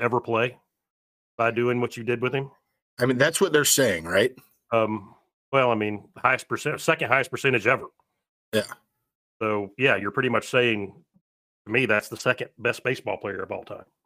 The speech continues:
Speaker 1: in the way they kinda look at it. I don't really like the way they look at it, but, I mean, when you got guys that, I don't know, I grew up hearing their name, watching everything else.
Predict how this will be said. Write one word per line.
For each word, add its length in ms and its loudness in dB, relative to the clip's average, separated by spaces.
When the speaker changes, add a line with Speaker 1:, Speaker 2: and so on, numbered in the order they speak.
Speaker 1:
in 60 -6
the 80 -2
way 180 2
they 140 -2
kinda 200 -2
look 280 0
at 160 -4
it. 80 -4
I 20 2
don't 140 2
really 260 0
like 220 2
the 80 0
way 160 2
they 100 4
look 200 2
at 180 2
it, 120 -10
but, 220 0
I 60 -2
mean, 180 2
when 120 0
you 180 -6
got 240 0
guys 640 0
that, 200 -2
I 140 4
don't 140 2
know, 320 -2
I 60 -10
grew 260 2
up 200 0
hearing 240 2
their 120 2
name, 400 2
watching 500 -2
everything 340 -4
else. 320 -6